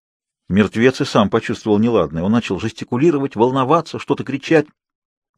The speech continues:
Не хватало только одного, чтобы его не видеть, чтобы эта отпетая жалкая фигура с седой бородкой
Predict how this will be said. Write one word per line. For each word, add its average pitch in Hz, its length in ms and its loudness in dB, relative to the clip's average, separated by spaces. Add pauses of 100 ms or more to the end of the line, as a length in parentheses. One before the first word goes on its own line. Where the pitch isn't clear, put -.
(160)
Не 107 160 0
хватало 117 400 4
только 117 260 2
одного, 113 440 -2 (540)
чтобы 95 220 -4
его 131 160 4
не 151 180 2
видеть, 95 480 -4 (600)
чтобы 143 300 2
эта 156 140 4
отпетая 160 440 2
жалкая 147 360 2
фигура 135 380 -2
с 95 60 -4
седой 131 300 0
бородкой 139 640 0